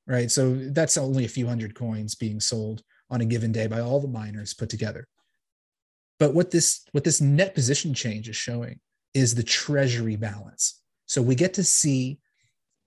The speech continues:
how often miners are able to save,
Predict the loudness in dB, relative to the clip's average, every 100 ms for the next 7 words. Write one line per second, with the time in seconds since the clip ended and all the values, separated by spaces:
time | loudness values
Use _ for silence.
0 | -10 -4 -2 -2 -2 -2 -2 -2 -2 -2
1 | -2 0 0 0 -2 -2 -4 -4 -8 -10
2 | -4 -2 0 0 -2 0 2 2 0 -4
3 | -8 -12